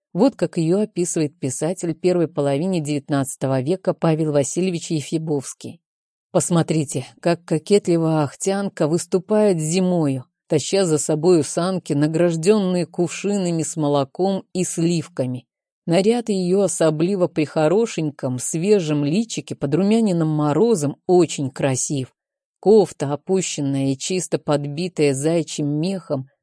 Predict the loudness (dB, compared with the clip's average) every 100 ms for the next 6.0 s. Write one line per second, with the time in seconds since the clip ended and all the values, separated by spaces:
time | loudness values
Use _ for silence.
0 | _ 2 2 2 -4 -2 -2 -2 2 6
1 | 6 4 0 0 0 0 0 -2 -2 -4
2 | -4 0 2 2 0 0 -4 -2 0 0
3 | 0 0 -2 -4 -6 -4 0 2 2 0
4 | -4 _ -6 -6 _ _ -2 0 0 0
5 | 2 2 0 -2 -2 -2 -2 -6 -8